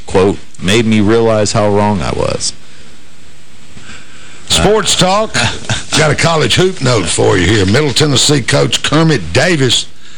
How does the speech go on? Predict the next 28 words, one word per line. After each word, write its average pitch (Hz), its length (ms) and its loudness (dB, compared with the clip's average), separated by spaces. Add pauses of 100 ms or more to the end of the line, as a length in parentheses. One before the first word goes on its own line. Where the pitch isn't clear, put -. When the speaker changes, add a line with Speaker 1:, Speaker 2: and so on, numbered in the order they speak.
(320)
Speaker 2:
has 113 200 4
dismissed 139 580 2
Justin 143 480 2
Coleman 160 480 2
and 107 140 2
Jalen 139 420 2
Perry 151 300 2
from 120 200 0
the 101 80 0
Blue 135 240 2
Raiders 131 400 2
for 98 120 -2
violating 117 640 2
athletic 113 500 2
department 107 560 0
policy. 120 560 0 (560)
Davis 101 400 2
announced 110 440 2
the 104 80 0
dismissals 101 680 2
today 104 380 2
without 110 320 2
specifying 107 840 2
what 143 240 2
rule 143 340 4
the 107 120 0
players 120 460 2
violated. 110 640 0